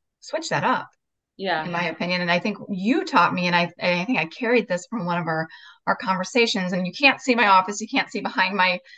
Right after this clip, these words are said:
Speaker 1: my video where I'm at right now, but every day I put a new Post-it note on the wall behind my ring light to remind myself I can do hard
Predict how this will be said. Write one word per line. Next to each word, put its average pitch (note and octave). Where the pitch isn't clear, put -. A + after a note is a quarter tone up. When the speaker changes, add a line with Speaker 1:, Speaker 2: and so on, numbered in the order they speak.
Speaker 1:
my G3+
video F#3
where F3
I'm F3+
at F#3
right F3+
now, F3
but F3+
every A#3+
day A#3+
I G3
put A3+
a G3
new G3+
Post-it A#3+
note E3+
on G#3
the B3
wall G3
behind A#3
my D4
ring A#3+
light G3
to G#3
remind A3
myself F#3
I F#3+
can G#3
do G3
hard F#3